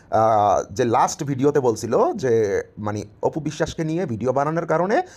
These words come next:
বা আমাদের ফিল্ম ইন্ডাস্ট্রিকে নিয়ে ভিডিও বানানোর কারণে তার, মানে নাকি অনেক প্রবলেম হয় বাড়িতে, নাকি অনেক সমস্যা হয়, ঠিক আছে? তাদের ইন্ডাস্ট্রি এত বড় ইন্ডাস্ট্রি, আহ, কেন তারা কথা বলে না, মানে এই, ওই ইন্ডাস্ট্রি নিয়ে ওরা কথা বলে না, আহ, কেন শুধু শুধু অপু বিশ্বাসকে নিয়ে কথা বলে?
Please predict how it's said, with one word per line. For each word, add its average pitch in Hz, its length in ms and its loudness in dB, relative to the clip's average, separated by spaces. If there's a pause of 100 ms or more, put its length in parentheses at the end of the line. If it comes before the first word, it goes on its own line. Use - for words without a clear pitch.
(140)
বা 165 80 2
আমাদের 151 400 2
ফিল্ম 160 260 -2
ইন্ডাস্ট্রিকে 175 580 -2
নিয়ে 202 200 0
ভিডিও 127 280 -2
বানানোর 180 300 -2
কারণে 214 340 0 (300)
তার, 143 240 2 (380)
মানে 104 280 -2
নাকি 107 340 -4
অনেক 139 260 0
প্রবলেম 117 340 0
হয় 117 140 2
বাড়িতে, 123 360 0
নাকি 147 280 -4
অনেক 175 180 -4
সমস্যা 139 440 -2
হয়, 64 160 -4 (260)
ঠিক 202 100 -2
আছে? - 180 -2 (260)
তাদের 151 320 2
ইন্ডাস্ট্রি 165 460 -2
এত 147 140 0
বড় 151 280 2
ইন্ডাস্ট্রি, 143 520 -2 (200)
আহ, 117 380 4
কেন 160 220 2
তারা 135 320 0
কথা 113 200 -2
বলে 87 200 -2
না, 85 260 -10
মানে 117 140 -2
এই, 151 260 2
ওই 175 120 0
ইন্ডাস্ট্রি 175 340 0
নিয়ে 160 340 -2
ওরা 135 220 0
কথা 131 200 0
বলে 135 180 2
না, 123 80 -4
আহ, 120 500 -2
কেন 160 280 0
শুধু 135 180 -6
শুধু 143 180 -2
অপু 139 140 0
বিশ্বাসকে 135 360 -4
নিয়ে 127 200 -4
কথা 117 180 -2
বলে? 98 220 -2